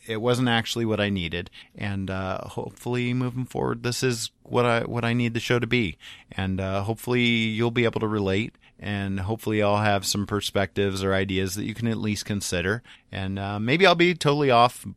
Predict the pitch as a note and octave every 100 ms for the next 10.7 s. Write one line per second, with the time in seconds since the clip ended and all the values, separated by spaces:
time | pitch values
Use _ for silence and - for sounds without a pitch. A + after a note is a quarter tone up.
0 | - G#2 G2 G2 - - F#2 F2+ F2 G2+
1 | G2+ G#2 - - A2 G#2 G#2+ A2 G2 F2+
2 | F#2+ D#2+ - - F2+ - F2+ E2 D#2 D#2+
3 | D#2+ E2 D#2+ - E2+ F2 - G2 G2 F#2
4 | E2 E2+ E2+ F#2+ G2 G2 F2 F2+ F2 F2+
5 | F#2+ - - - - G2+ F#2+ F2 E2+ E2
6 | - A2+ G2 F#2+ F#2 F2+ F#2 G2 G2 -
7 | G2+ F2+ F#2 E2+ F#2+ - - - - G#2+
8 | A#2 A#2 - A#2 A2+ A#2 A#2 A#2 A#2 -
9 | A#2 A#2+ A#2 A#2 A#2 A#2 A2 A2 A2 A2
10 | A#2+ A#2 A2 G#2+ G#2+ G#2+